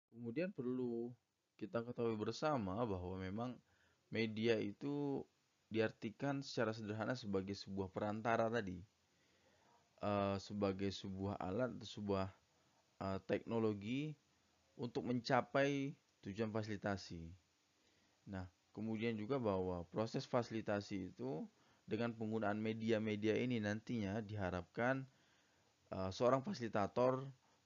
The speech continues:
dapat dengan lebih mudah atau dapat dengan lebih percaya diri untuk, eh, mengembangkan atau menciptakan sebuah suasana dialogis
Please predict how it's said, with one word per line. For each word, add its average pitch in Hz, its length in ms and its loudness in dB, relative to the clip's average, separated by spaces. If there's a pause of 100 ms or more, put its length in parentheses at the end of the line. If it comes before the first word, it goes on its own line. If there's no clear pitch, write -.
(120)
dapat 107 560 2
dengan 101 400 0
lebih 95 240 -2
mudah 113 720 0
atau 95 240 -4
dapat 92 320 -4
dengan 92 400 -6
lebih 85 320 -10
percaya 101 400 0
diri 98 240 -2
untuk, 107 320 -4 (800)
eh, 101 480 0
mengembangkan 110 960 0 (240)
atau 95 240 -6
menciptakan 101 560 -4
sebuah 92 400 -2
suasana 98 560 -2
dialogis 95 880 -2